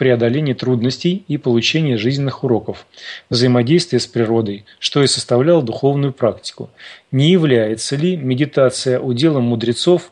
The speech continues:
людей высших духовных посвящений, особенностью понимания мира народов Индии,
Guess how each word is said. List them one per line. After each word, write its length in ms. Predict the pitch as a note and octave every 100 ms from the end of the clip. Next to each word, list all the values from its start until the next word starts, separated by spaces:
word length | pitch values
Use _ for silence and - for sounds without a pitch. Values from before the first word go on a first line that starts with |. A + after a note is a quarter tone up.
| -
людей 440 | A#2 A#2 B2 C3+
высших 480 | G#2+ A#2 - - A2
духовных 540 | A#2+ - C3+ A2 G#2+
посвящений, 800 | _ A#2 - A2 - F#3 D#3+ G2+ F#2 - - -
особенностью 800 | B2 - E3+ C#3 C3 - B2+ A#2
понимания 640 | - B2 C3 A#2+ A2 A2
мира 400 | D3+ F#3 A#2 G#2
народов 540 | B2+ A2+ B2+ D3 D3 -
Индии, 540 | - D#3+ B2+ F#2+ F2+